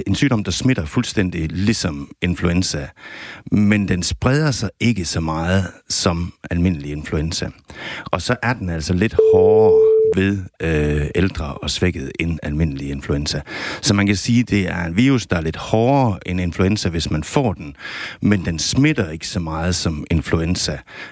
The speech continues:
Øh, og så er det altså en ny virus, som, øh, det ville være rigtig rart, hvis vi kom til at kunne undgå, at den florerede i,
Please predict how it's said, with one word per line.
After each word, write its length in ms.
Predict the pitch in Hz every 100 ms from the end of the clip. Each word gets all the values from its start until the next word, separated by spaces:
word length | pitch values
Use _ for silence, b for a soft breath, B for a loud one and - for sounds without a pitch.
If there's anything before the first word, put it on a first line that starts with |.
| -
Øh, 140 | 87 82
og 140 | 85
så 380 | 85 104 101 92 -
er 100 | 101
det 80 |
altså 360 | 80 76 76 80
en 180 | 80 80
ny 120 | 98
virus, 280 | 82 90 98
som, 340 | - 82 76 76
øh, 40 |
det 80 | 73
ville 160 | 76
være 80 | 76 -
rigtig 320 | 95 - -
rart, 200 | 156 -
hvis 240 | 80 - 165
vi 60 |
kom 200 | - 78
til 240 | - 87 82 -
at 160 | 76 71 B B
kunne 200 | - 87 67 -
undgå, 320 | 104 127 95 82
at 260 | 80 -
den 180 | 85 73
florerede 560 | 85 80 76 67 64 71
i, 220 | 73 69